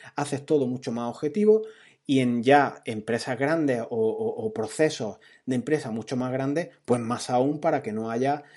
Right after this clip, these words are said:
ni despilfarro ni riesgos, la planificación sea más ajustada.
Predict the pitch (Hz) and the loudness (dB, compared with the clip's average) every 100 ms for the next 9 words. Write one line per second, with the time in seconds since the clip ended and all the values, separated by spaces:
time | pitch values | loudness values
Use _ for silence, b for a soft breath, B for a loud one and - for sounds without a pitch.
0 | B 131 131 117 156 160 165 139 143 147 | B -2 -2 0 -4 0 2 2 2 0
1 | 160 151 143 139 135 147 151 B B B | 0 2 2 2 2 0 0 B B B
2 | - 143 120 120 220 - 107 131 123 135 | -6 -4 -2 -4 -6 -8 -8 -6 -6 -6
3 | 127 120 123 - - - - | -8 -8 -14 -16 -20 -20 -20